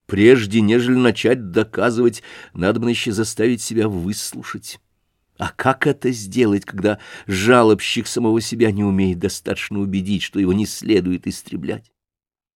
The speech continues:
Говорил я ему: «Какой вы, сударь, имеете резон драться?» А он только, знай, по зубам щёлкает: «Вот тебе резон, вот тебе резон».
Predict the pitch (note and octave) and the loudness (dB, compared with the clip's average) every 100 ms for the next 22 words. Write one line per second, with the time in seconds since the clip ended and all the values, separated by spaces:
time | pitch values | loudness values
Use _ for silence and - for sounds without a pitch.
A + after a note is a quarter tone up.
0 | _ _ _ _ _ _ _ - F3+ G3 | _ _ _ _ _ _ _ -20 4 8
1 | A3 G#3+ A3+ G#3 D#3+ B2 G2+ F#2 F2 - | 8 8 6 4 6 4 4 0 -2 -6
2 | _ _ G3+ G#3+ - A#3 A#3 G#3+ G#3 - | _ _ 2 4 4 4 4 4 0 0
3 | G#3+ G3 G3+ F3 - F#3+ F#3 G3 G3 - | 0 2 2 0 -2 2 6 6 6 2
4 | F3+ C#3+ F#3 E3+ D3+ D#3 D#3+ D#3+ - _ | 2 6 6 4 4 6 6 6 2 _
5 | - G#2+ A2 G#2+ - - A2 C3 C3 B2 | -4 0 0 -2 -10 -4 4 4 6 6
6 | A#2+ G2+ A#2+ F3 F#3 - E3 C#3+ D3+ C3 | 4 6 6 8 6 6 4 4 4 2
7 | A2 - - E3 C3 A2 G#2+ - - C3+ | -2 -10 -2 4 4 4 0 0 0 4
8 | G#3 A#3 - - E3+ E3 D3+ B2 C#3 A#2 | 4 2 0 0 6 6 6 4 4 4
9 | F#2 - - G2 C3 E3 - _ - D#3+ | 0 -8 2 6 8 6 2 _ -4 0
10 | D3+ C#3 A#2 A#2+ A2+ | 2 2 0 0 -2